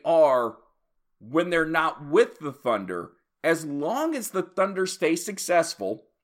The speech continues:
which they have under his reign, even if it hasn't produced a championship, from a nationwide view, Sam Presti will be thought of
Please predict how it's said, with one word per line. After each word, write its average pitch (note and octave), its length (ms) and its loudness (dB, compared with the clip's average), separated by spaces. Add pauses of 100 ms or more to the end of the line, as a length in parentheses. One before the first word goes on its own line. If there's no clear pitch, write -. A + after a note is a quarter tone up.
(120)
which A2+ 300 -4
they F#3+ 160 2
have A#3 320 2
under C#3+ 220 0
his A2+ 240 -4
reign, F#2+ 360 -6
even G#3+ 220 -4
if A#3 100 -4
it F3 100 -6
hasn't F#3 360 -4
produced E3 320 -6
a A#2+ 60 -16
championship, A#2+ 920 -6 (640)
from F#3 600 0 (380)
a G3+ 160 -2
nationwide F#3 880 0
view, A#2+ 260 -4
Sam F3 300 -6
Presti E3 420 -2
will C3+ 140 -4
be D#3 140 -2
thought A#2 340 0
of A#2 320 0